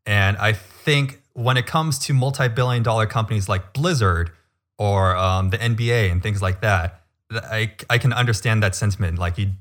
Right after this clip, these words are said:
do you really need that much more money? But another aspect to consider is that Hololive was not the supernova giant in popularity it is today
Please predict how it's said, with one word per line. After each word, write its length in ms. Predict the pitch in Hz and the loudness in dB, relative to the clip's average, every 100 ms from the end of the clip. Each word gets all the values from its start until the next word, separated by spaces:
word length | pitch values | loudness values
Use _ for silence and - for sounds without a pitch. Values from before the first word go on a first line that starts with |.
| _ - | _ -6
do 80 | 113 | -2
you 100 | 101 | 2
really 260 | 101 98 | 2 2
need 180 | 92 90 | 2 0
that 140 | 92 87 | 0 -2
much 180 | 90 | -2
more 120 | 90 85 | -2 -2
money? 300 | 87 85 82 | 0 -2 0
But 280 | 104 98 - - _ _ _ - | 0 0 -4 -20 _ _ _ -2
another 360 | 117 120 123 | 2 4 4
aspect 460 | 113 110 - 113 - | 4 2 2 -2 -2
to 40 | |
consider 500 | 107 95 131 120 107 | -2 -2 0 2 2
is 140 | 101 95 | 0 2
that 300 | 98 95 - | 0 0 -4
Hololive 880 | - 123 135 131 113 104 98 98 - _ | -2 2 2 2 2 4 2 0 -6 _
was 180 | 110 104 | -4 0
not 260 | 117 139 135 | 2 2 0
the 60 | |
supernova 760 | 117 - 131 117 107 110 107 98 | -4 -4 -2 0 2 2 2 0
giant 380 | 95 107 101 92 | 2 2 2 0
in 80 | 92 | 0
popularity 640 | 110 98 98 98 98 95 | 0 0 0 2 2 0
it 80 | 95 | -2
is 180 | 95 - | -2 -2
today 520 | 98 92 95 117 | -4 0 0 0